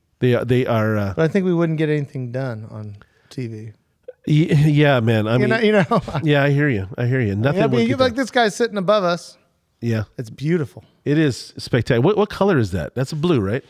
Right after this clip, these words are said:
Speaker 2: Ah, yeah, I'd have to. It's a,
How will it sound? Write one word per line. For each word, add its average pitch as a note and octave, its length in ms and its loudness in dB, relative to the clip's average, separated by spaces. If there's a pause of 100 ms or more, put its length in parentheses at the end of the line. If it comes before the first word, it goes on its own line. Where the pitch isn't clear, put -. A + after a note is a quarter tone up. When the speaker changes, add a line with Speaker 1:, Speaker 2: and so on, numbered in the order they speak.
(180)
Speaker 2:
Ah, C3 560 -12 (180)
yeah, F3 420 0
I'd F3+ 140 2
have F3+ 220 0
to. E3+ 280 -2 (720)
It's G#3 220 0
a, E4 160 4